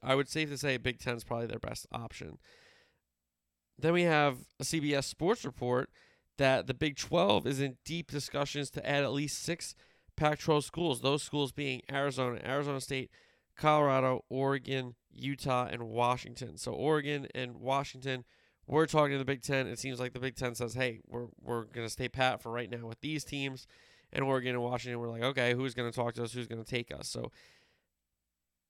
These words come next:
Pac-twelve is gonna get decimated here. And we always kinda thought that, but it never came to fruition until it's finally come. 'Cause I,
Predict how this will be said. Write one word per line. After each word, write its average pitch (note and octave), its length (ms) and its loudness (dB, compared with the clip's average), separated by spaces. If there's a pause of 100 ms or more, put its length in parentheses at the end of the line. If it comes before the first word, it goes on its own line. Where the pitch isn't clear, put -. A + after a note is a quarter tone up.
(720)
Pac-twelve D#3+ 540 6
is B2+ 80 -2
gonna C3 260 -2
get - 260 -10
decimated A2 540 -4
here. - 220 -12 (200)
And C#3 80 0
we E3 120 2
always F3 240 2
kinda F3+ 180 0
thought C#3 360 0
that, E3+ 360 4 (600)
but C3+ 120 0
it C3 120 -2
never C3 500 2 (1800)
came C#3 240 -2
to C3+ 100 -4
fruition B2+ 400 -6
until A#2 360 -8
it's - 160 -16
finally A#2+ 300 -4
come. C3 220 -4 (680)
'Cause C3+ 140 -2
I, C#3 180 0